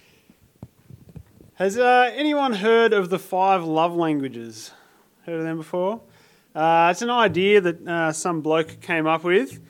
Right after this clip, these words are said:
uh, that 'cause we're all different, we have different personalities, uh, we all give and receive love in different ways. Uh, different languages, as you were, uh, that are how we communicate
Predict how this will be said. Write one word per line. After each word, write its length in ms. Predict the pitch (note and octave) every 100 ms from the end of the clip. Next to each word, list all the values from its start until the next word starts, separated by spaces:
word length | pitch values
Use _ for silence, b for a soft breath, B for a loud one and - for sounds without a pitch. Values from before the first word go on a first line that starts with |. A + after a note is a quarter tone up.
| B B B
uh, 220 | D3 E3
that 240 | F3 F#3 -
'cause 160 | C#4
we're 160 | C4 A#3
all 100 | G3
different, 580 | E3 A3+ D4 E4 D#4+ -
we 60 | E3+
have 140 | C#3+
different 300 | F#3+ F3+ D#3+
personalities, 1200 | F3+ E3+ - D3+ D3 D#3 D#3+ F#3+ C4+ C#4+ - - B B B -
uh, 300 | D3+ F3 F3+
we 220 | G#3 A#3+ B3+
all 360 | C4+ E4 E4+
give 640 | G3+ D#3+ G#3 G3+ G#3+ A#3 - -
and 180 | G#3+ A3
receive 840 | A3 - - D#3+ C3+ C#3 D3 E3+
love 480 | D#3 D3+ C3 C3 B2+
in 180 | D3 C#3+
different 380 | C#3+ - D3+
ways. 800 | D#3+ G3 G#3 E3 A#2 G#2 - - _ b b b -
Uh, 200 | C#3 C#3+
different 260 | F#3 F#3
languages, 640 | G3 A#3 A3+ F3+ E3+ B2+ -
as 300 | - D3 C3
you 120 | C3
were, 340 | B2+ A#2 A2 A2
uh, 320 | D3+ C3 B2+ C3
that 160 | C#3
are 140 | C#3+ C#3+
how 180 | D#3+
we 100 | F3
communicate 880 | E3 - F#3+ A#3 C4 - F3 A#2+ -